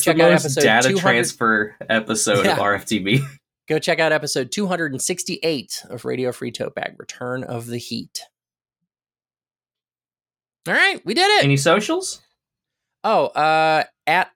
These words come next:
Speaker 2: Odd on Blue Sky, A U D.
Speaker 1: Hell yeah.
Speaker 2: Yeah, I'm gonna abandon Twitter too. Fuck it.
Speaker 1: Yay.
Speaker 2: I still check it, but,
Speaker 1: I
Speaker 2: like,
Speaker 1: mean, same, 'cause that's how I talk to people for scheduling
Speaker 2: Yeah.
Speaker 1: other pods.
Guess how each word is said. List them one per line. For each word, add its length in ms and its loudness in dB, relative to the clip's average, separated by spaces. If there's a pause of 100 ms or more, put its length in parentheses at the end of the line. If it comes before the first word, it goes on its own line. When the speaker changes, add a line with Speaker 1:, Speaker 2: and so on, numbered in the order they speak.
Speaker 2:
Odd 640 2 (220)
on 220 -4
Blue 200 -2
Sky, 600 -4
A 80 -6
U 180 -4
D. 320 -8 (680)
Speaker 1:
Hell 160 6
yeah. 480 0 (240)
Speaker 2:
Yeah, 180 0
I'm 120 -4
gonna 160 0
abandon 320 -2
Twitter 280 -6
too. 200 -10
Fuck 220 -14
it. 140 -16 (360)
Speaker 1:
Yay. 920 2 (760)
Speaker 2:
I 80 0
still 260 -2
check 420 -6
it, 280 -2 (540)
but, 160 -4
Speaker 1:
I 20 -4
Speaker 2:
like, 180 0
Speaker 1:
mean, 160 2
same, 580 2
'cause 160 0
that's 320 -2
how 220 0
I 100 0
talk 300 0
to 180 -4 (100)
people 360 -2
for 320 -6 (220)
scheduling 480 -2
Speaker 2:
Yeah. 80 -2
Speaker 1:
other 140 -4
pods. 480 -2